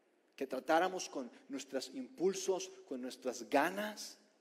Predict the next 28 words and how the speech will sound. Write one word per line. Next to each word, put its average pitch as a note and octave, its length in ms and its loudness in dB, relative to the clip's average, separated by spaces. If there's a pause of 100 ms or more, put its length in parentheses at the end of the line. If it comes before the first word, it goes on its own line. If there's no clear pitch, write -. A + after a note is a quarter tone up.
(1080)
O - 40 -20
sea, D#3 80 2
amigos, F3 200 4
no F#3 120 -2
hay G#3 80 0
cosa G3+ 320 -2
que - 200 0 (280)
ha E3 100 -2
deshecho D#3+ 400 -4
más D3 260 -4
familias, F3 640 -6 (280)
más D3 240 -6
personas, E3 440 -2
mis C#3 140 -8
amigos, D3 340 -4
que C#3+ 120 -2
esto. - 240 -4 (800)
Mis E3 100 -2
amigos, G3 260 6 (280)
m-, G3+ 100 -8 (460)
imagínate, C4 400 6 (340)
tú B3+ 80 -2
nunca D4+ 240 6
has - 100 4
ido B3+ 140 4
a - 20 4
la F3+ 100 6
iglesia, A3 520 4